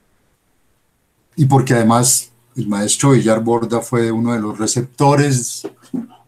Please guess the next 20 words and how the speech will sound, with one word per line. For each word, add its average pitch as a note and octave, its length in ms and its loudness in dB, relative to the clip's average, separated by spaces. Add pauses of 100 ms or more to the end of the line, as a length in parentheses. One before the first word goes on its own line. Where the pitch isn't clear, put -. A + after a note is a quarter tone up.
del C3 260 0
segundo B2 500 -2
Kelsen C3+ 480 2
o A2 140 -4
postkelsenianos C3 1120 -2 (760)
con, G2+ 420 -8 (100)
con A2+ 180 -4
el G#2+ 80 0
maestro G#2+ 400 0
Gaviria, B2 600 2 (640)
¿sí? A#2+ 340 -6 (1040)
E C3 80 4
incluso, C3+ 560 4
digamos, C3 640 2 (540)
como A#2 240 -6
precursor A2+ 640 -6
con C3 200 0
Rafael G#2 440 -6
Carrillo. B2 460 -4 (2250)
Y, A#3 340 6